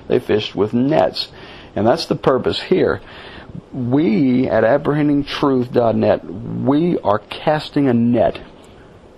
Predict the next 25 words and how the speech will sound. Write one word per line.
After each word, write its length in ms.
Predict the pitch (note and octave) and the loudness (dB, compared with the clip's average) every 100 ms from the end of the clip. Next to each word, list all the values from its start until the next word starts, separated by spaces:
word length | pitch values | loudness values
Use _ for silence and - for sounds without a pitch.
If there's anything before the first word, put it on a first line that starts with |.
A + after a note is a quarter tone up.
| - - | -18 -6
We 140 | - | -2
are 80 | F2 | -2
trying 420 | G2 - G#2+ G2+ | -2 0 2 0
to 80 | G2 | -2
be 160 | - G2 | -2 -4
fishers 720 | - - A2+ G2+ F2+ E2+ - - - - | -2 -2 0 0 -2 -4 -10 -16 -20 -14
of 160 | A2+ G#2 | -8 -4
men. 400 | G#2+ A#2 G2 F2 - - - - - - - - - - - | 0 0 0 -4 -10 -20 -20 -20 -20 -20 -20 -20 -20 -10 -4
It's 120 | A#2 | -2
a 40 | A#2+ | 0
play 300 | - E3 E3+ | 0 2 4
on 220 | C3+ B2 | 4 4
words, 340 | C#3 C#3+ G2+ | 2 0 -2
really, 220 | G#2+ G2+ | 0 2
the 100 | G#2+ | 2
name 340 | G#2+ A#2 A2 G#2 | 2 2 0 -2
Netcaster, 840 | - A#2 G2 - A#2 G2 - - - - - - - - - - - | -2 0 0 0 0 0 -2 -4 -4 -8 -20 -20 -20 -20 -16 -14 -6
because 260 | C3+ B2+ B2+ | -2 2 4
it 80 | B2 | 4
has 280 | B2 A2+ G#2+ | 4 2 2
that 240 | B2+ F#3 | 0 2
connotation 720 | - G#2+ G2+ G2 F2+ - G#2+ - - - - - - | 0 0 0 0 -2 -2 -4 -6 -18 -20 -20 -14 -2
as 200 | G#2 G2 | 0 0
well 360 | G#2 C3+ D#3 | 2 2 4
as 420 | G2+ G2+ G2+ F#2+ | 2 2 0 -4